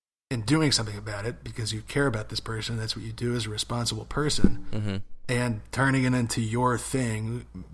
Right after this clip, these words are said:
Speaker 1: making a scene, and then adding more issue on top of this other person. I mean, on, maybe on the more optimistic side, like, perhaps he's just trying to get away and he thinks he's gonna be able to better handle it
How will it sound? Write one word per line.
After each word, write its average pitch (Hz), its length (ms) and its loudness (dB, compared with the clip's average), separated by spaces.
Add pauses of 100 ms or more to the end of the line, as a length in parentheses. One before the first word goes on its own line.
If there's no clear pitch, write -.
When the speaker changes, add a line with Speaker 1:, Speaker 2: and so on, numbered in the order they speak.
Speaker 1:
making 117 400 -2
a 104 40 -4
scene, 110 600 0
and 113 140 -4
then 110 240 -6
adding 117 600 -2
more 120 340 0
issue 113 340 -2
on 104 120 -6
top 104 220 -8
of 110 60 -12
this 113 160 -4
other 127 240 -6
person. - 440 -10 (680)
I 127 60 0
mean, 147 160 6
on, 151 180 6
maybe 165 240 8
on 156 120 6
the 143 60 2
more 139 280 4
optimistic 131 640 2
side, 117 440 0
like, 107 300 -8 (440)
perhaps 139 360 2
he's 127 120 2
just 120 140 0
trying 139 160 6
to 127 60 2
get 135 120 4
away 165 360 8
and 143 80 6
he 139 60 6
thinks 131 240 2
he's 123 120 2
gonna 120 120 0
be 113 60 0
able 117 200 0
to 113 100 -4
better 120 320 -2
handle 123 440 -2
it 113 120 -4